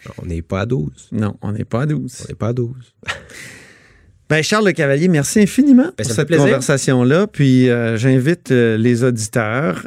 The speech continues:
Speaker 2: à relire ton dossier de fin de semaine sur les vingt-cinq ans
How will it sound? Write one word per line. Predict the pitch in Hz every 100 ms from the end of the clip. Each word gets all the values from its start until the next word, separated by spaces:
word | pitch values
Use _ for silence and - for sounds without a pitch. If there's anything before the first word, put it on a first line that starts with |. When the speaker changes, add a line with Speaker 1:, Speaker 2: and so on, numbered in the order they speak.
| -
Speaker 2:
à | 120 117 110 104
relire | 101 156 151 170 220 - -
ton | 147 131 123 117
dossier | 143 135 - 165 180
de | - 123
fin | 135
de | 127
semaine | 131 117 131 147
sur | 147 - 143 127
les | 117
vingt-cinq | 110 147 139 127 110 127
ans | 135